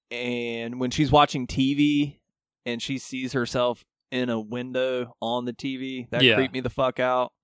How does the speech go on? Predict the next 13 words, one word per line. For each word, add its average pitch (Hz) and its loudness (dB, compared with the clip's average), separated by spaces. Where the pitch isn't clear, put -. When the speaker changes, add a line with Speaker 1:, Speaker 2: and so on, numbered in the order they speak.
Speaker 1:
You 117 -6
know, 113 -6
Speaker 2:
Yeah. 117 -10
Speaker 1:
I 135 4
like 262 4
the, 254 4
the, 165 2
the 165 -4
design 139 2
of 131 0
the 127 0
Babadook 123 0
itself. 117 -6